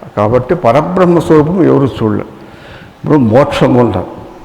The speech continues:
మోక్షం సార్ చెప్పినట్ల మోక్షం ఎవరిని ఇచ్చేదా? పొందేదే. మోక్షం మనం పొందేది, మోక్షం ఎవ్వరు ఇవ్వరు. జిజ్ఞాసువులు,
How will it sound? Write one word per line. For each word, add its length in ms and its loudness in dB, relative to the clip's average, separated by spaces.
మోక్షం 460 0
సార్ 360 -2
చెప్పినట్ల 680 0
మోక్షం 380 0
ఎవరిని 260 4
ఇచ్చేదా? 500 2
పొందేదే. 420 2
మోక్షం 480 0
మనం 180 0
పొందేది, 500 0
మోక్షం 440 -2
ఎవ్వరు 420 2
ఇవ్వరు. 340 2
జిజ్ఞాసువులు, 920 2